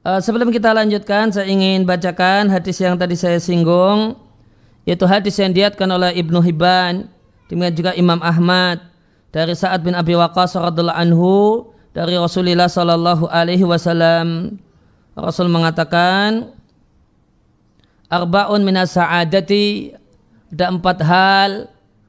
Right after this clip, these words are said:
faktor pendukung kebahagiaan hidup di dunia. Yang pertama, al-mar'atu salihatu, istri yang salihah,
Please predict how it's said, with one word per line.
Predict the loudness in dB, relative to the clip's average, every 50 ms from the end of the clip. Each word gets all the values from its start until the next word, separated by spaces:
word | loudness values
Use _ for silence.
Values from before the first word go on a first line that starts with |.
| _ _
faktor | -4 -4 -4 -2 -4 -4 -4 -4 -4
pendukung | -2 -2 0 0 0 0 2 2 4 4 2 0 -2 -4 -8 -6
kebahagiaan | -6 -4 0 2 2 2 2 0 0 0 -2 -2 0 0 0 2
hidup | 2 2 2 0 -2
di | -2 -2 -2
dunia. | 0 2 2 2 2 2 2 0 -2 -4 -8 -14 -20 _ _ _ _ _ _ _ _ _ _ _ _ _ _ _ _ _ _ _ _ _
Yang | -6 -4 -2 -2 -2
pertama, | -2 0 0 2 2 0
al-mar'atu | 0 0 0 0 0 0 -2 -4 -6 -6 -6
salihatu, | -8 -4 -2 0 0 0 0 -2 -2 -2 -2 -2 -2 0 0 2 2 2 2 0 -2 -6 -12 -18 -20 _ _ _ _ _ _ _ -6 -4
istri | -4 -4 -2 0 2 2
yang | 2 2 2
salihah, | 0 0 0 2 2 2 0 -2 -2 0 0 0 0 -2 -6 -8